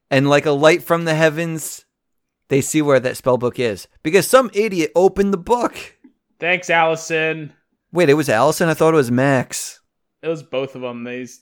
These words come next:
Speaker 2: well, Max actually, no, it was actually Allison, because Max is like, "Uh, Thackeray Binksy said we shouldn't open that book." And she's like, "No, I think we can help him. I mean, the sisters are dead. Like, <laughs> what are they gonna do?"
Speaker 1: <laughs> Materialize after being stars?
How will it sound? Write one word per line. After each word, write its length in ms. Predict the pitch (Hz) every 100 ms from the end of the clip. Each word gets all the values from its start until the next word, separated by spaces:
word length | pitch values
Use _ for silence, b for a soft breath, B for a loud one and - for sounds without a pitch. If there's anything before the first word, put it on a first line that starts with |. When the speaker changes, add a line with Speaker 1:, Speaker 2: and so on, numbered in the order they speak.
| 180
Speaker 2:
well, 220 | 196 202
Max 280 | 202 240 240
actually, 240 | 220 226
no, 60 | 240
it 20 |
was 100 | 180
actually 240 | 208 208 165
Allison, 320 | 240 233 135
because 220 | 131 165
Max 240 | 175 214
is 80 | 170
like, 240 | 151 139 _ _ _ _ _
"Uh, 260 | 131 151 - - 113 117 -
Thackeray 540 | 127 226 494 453 214 -
Binksy 380 | 208 247 440
said 260 | - 339 233
we 120 | 208
shouldn't 280 | - 208 196
open 260 | 170 185 175
that 220 | 156 117
book." 320 | 165 147 -
And 120 | -
she's 160 | 156 180
like, 160 | 196 247
"No, 280 | 349 403
I 60 | 269
think 180 | 262 294
we 80 | 302
can 100 | 262
help 260 | 262 269
him. 140 | 233 165
I 40 |
mean, 200 | 185 190
the 60 | 160
sisters 340 | 226 240 220
are 60 | 202
dead. 480 | 226 233 220 185 -
Like, 240 | 175 196 -
<laughs> 340 | 226 214 214
what 220 | 233 220 220
are 60 |
they 100 | 214
gonna 220 | 208 214 220
do?" 500 | 269 262 220 180 - _ _ B B B B B B 185
Speaker 1:
<laughs> 300 | 262 175 B _
Materialize 1120 | 156 139 - 170 147 160 160 160 160 180 -
after 300 | 143 131 160
being 340 | 127 156 147 127
stars? 760 | - - 98 117 139 147 -